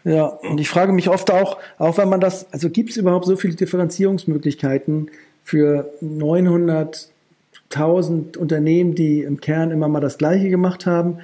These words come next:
die natürlich jedes Mal in einer anderen Stadt sind, aber also kann das überhaupt funktionieren, dass man sich auch, wenn man alles auslagert, was der Kunde nicht sieht und sich vorne versucht zu, zu differenzieren, kann das pro, ja, pro Stadt,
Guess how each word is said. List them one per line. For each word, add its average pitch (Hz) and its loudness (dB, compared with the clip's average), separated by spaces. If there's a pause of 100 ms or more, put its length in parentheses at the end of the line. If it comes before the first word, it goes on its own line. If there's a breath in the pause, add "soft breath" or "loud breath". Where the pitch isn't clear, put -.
(220 loud breath)
die 147 0
natürlich 147 0
jedes 160 0
Mal 147 2
in 139 0
einer 139 -2
anderen 135 0
Stadt 165 -2
sind, 214 2 (340 loud breath)
aber 147 -2 (420)
also 135 -2
kann 170 2
das 160 4
überhaupt 143 2
funktionieren, 143 2
dass 131 -2
man 127 -2 (280 loud breath)
sich - -4
auch, 131 -6
wenn 135 -2
man 135 -2
alles 156 2
auslagert, 151 2
was 135 -2
der 131 -2
Kunde 139 0
nicht 127 -4
sieht 170 2 (280 loud breath)
und 139 0
sich 127 -4
vorne 151 2
versucht 151 0
zu, 147 -2
zu - -4
differenzieren, 170 0 (240 loud breath)
kann 160 -2
das 147 -2
pro, 156 2 (600)
ja, 117 -6
pro 147 0
Stadt, - -4